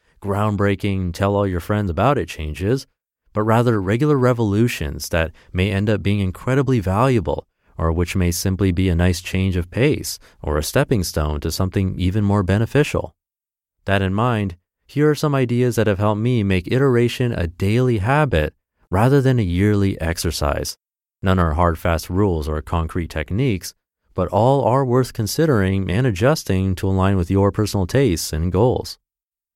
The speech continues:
When it comes to your routines and rituals, make sure you have some idea of when you'll stop, take stock,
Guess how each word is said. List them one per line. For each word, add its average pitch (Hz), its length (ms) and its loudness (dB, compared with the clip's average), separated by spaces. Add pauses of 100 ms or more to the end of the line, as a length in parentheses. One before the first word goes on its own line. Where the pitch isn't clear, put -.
(140)
When 117 120 4
it 123 60 2
comes 175 220 2
to 202 80 -2
your 185 100 2
routines 120 520 0
and 87 140 2
rituals, 123 540 0 (280)
make 117 160 -2
sure 170 140 2
you 185 120 4
have 160 120 2
some 143 300 0
idea 123 360 2
of 98 200 -2
when 110 220 2
you'll 107 200 0
stop, 120 560 -2 (300)
take 120 240 0
stock, 131 580 0